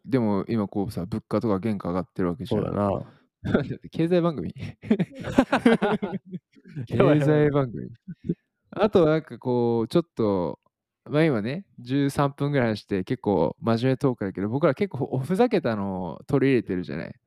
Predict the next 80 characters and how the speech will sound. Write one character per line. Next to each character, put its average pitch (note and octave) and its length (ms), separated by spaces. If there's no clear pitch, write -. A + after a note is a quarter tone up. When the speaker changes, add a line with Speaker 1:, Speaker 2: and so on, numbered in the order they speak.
Speaker 2:
そ D#3+ 40
う C#3 40
だ、 A#2 80
ま B2+ 140
あ A#2+ 40
ア C#3 80
イ D#3 100
テ - 100
ィ D3+ 340
ー - 20
ニ D3+ 100
ュ D3 140
ー - 20
ス - 180
を F#2+ 100
面 A2+ 180
白 A2+ 160
く - 80
だ - 80
か - 80
ら - 60
ね。 - 100
Speaker 1:
あ F#2+ 580
ー。 A2+ 240
ど E3+ 180
う？ A2+ 40
ね、 A2 260
ネ A#2+ 140
タ A2+ 200
は G#2+ 120
や G#2+ 120
っ - 20
て G2 200
み F2+ 120
て。 C2+ 260
Speaker 2:
ネ C3 120
タ？ D#3 100
Speaker 1:
面 - 60
白 - 0
い、 - 20
面 C3+ 240
白 D#3+ 140
く B2+ 80
で A#2 100
き - 40
て - 100
る？ - 220
Speaker 2:
で F3+ 80
き - 60
て G2+ 100
る - 60
よ。 - 200
Speaker 1:
<laughs> - 800
で C#3 200
き - 60
て C3 100
る - 80
よ。 - 60
で G2 120
も F2+ 80
や F#2 60
っ - 40
ぱ E2+ 140
難 D3+ 240
し - 80
い E4+ 60
よ G#2 100
ね、 G2+ 200
笑 A2+ 360
い A2 40
を A2 80
作 - 240
る E2+ 140
っ - 60
て - 80
い F2 40
う D2+ 40
の D#2 60
は C3 60
さ。 - 320